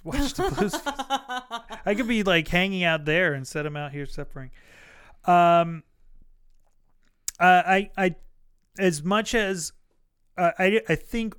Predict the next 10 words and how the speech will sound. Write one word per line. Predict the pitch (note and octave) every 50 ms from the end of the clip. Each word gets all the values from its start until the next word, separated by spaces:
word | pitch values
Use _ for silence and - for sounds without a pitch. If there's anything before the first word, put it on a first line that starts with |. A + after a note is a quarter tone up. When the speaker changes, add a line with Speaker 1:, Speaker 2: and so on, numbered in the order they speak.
| _ _
Speaker 1:
all | - F3+ F#3+ G3+ A3+
of | A#3 G3
the | G#3+
mis-, | G3+ F3+ D#3+ - - - - - - - _
mistakes | _ - - - - E3 D#3 D#3+ D#3 - -
that | - - D3+ C#3+
I | C#3 C3+
made, | C3 C3 B2+ B2+ C3+ C3+ C3+ C#3 C#3+ C#3+ C#3 C#3 C#3 C3+ - - - _ _ _ _ _
um, | D#3+ D#3 D3 C#3+ C#3 C3+ C3+ C3 C3 C3 C3 C3+ C3 - _ _ _ _ _ _ _ _ _ _ _ _ _ _ _ _ _ _ _ _ _ _ _ -
I, | D#3+ D#3 D3+ -